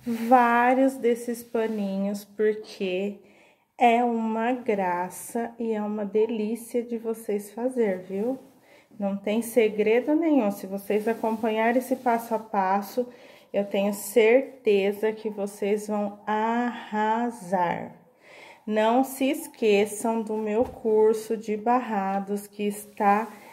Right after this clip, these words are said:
lindo, maravilhoso. Vocês vão aprender a fazer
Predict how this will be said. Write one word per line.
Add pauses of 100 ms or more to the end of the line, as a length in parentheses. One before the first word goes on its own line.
(200)
lindo,
maravilhoso.
Vocês
vão
aprender
a
fazer